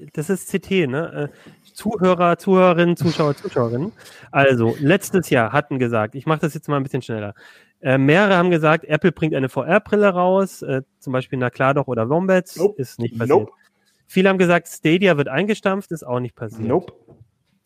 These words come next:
Speaker 1: Simply Roman hat gesagt, Stadia wird sich durchsetzen.
Speaker 2: Leute,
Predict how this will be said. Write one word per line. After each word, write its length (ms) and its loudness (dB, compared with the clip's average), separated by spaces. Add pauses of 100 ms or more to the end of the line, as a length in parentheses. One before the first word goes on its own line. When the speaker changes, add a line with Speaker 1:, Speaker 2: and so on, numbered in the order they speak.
Speaker 1:
Simply 340 0
Roman 320 4
hat 140 -2
gesagt, 280 -4
Stadia 400 -2
wird 140 -6
sich 180 -10
durchsetzen. 840 -4 (1120)
Speaker 2:
Leute, 420 4